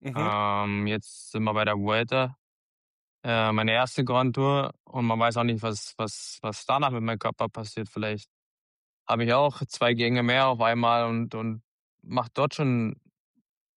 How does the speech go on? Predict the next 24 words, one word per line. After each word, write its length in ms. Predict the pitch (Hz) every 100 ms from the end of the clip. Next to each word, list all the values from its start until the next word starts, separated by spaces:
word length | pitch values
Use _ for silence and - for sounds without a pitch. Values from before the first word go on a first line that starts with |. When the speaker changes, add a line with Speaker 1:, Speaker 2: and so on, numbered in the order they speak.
| -
Speaker 2:
die 100 | 123
nächsten 340 | 123 117 -
Schritte. 360 | 117 127 120 123
Man, 200 | 123 127
man 180 | 123 123
weiß 240 | 143 165
nicht, 100 | 139
jeder 240 | 131 135 127
reagiert 360 | 127 120 120
anders. 440 | 123 139 156 - _ _
Speaker 1:
Mhm. 320 | 139 131 156 - -
Speaker 2:
Ähm, 380 | 135 131 131 127
aber 200 | 127 123
ich 180 | - -
glaub, 160 | 127
aktuell 440 | 127 - 135 139 135
bin 140 | 135
ich, 180 | 127 -
bin 120 | 131
ich 120 | 127 -
bereit 340 | 117 123 143
dafür 560 | 151 - 147 147 147 -
und, 400 | 120 117 - -
und 220 | 117